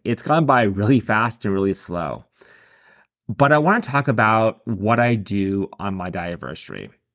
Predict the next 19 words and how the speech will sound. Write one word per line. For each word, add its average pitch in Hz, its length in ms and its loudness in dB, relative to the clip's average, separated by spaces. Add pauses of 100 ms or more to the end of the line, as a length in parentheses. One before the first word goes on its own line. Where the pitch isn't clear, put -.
(920)
Every 180 320 4
year 104 540 2
on 107 200 -2
June 113 200 -2
the 107 100 0
first, 92 640 -6 (400)
I 120 300 2
have 110 440 0
pizza. - 580 -12 (560)
And 123 100 4
I 131 80 4
go 175 120 4
to 214 120 4
pizza 160 420 2
at 110 120 0
a 107 60 2
very 113 220 4
specific 101 380 -4
restaurant. 87 600 -6